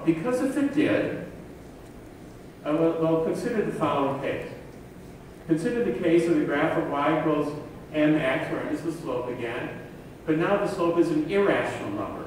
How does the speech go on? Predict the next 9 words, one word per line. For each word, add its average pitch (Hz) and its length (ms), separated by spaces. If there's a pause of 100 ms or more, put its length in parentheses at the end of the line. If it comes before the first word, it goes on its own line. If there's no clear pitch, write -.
(140)
like - 120
square 147 300
root 139 200
of - 120
two 147 500 (300)
or - 100
pi - 440
or - 140
something. - 360